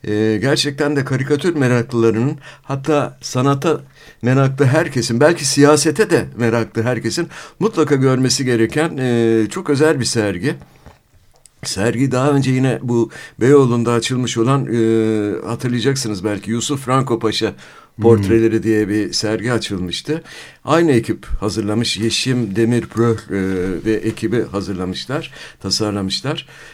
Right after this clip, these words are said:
Speaker 1: E, ve hakikaten ortaya harika bir iş çıkartmışlar. Çünkü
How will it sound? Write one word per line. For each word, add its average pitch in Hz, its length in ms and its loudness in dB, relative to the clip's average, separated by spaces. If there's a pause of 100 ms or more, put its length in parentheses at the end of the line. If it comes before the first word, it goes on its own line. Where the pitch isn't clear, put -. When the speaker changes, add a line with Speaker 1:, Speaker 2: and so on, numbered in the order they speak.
(120)
Speaker 1:
E, 113 100 -4 (380)
ve 135 80 2
hakikaten 139 520 0
ortaya 123 520 0
harika 117 380 0
bir 110 80 -2
iş 107 140 -4
çıkartmışlar. 98 720 -6
Çünkü 107 300 -8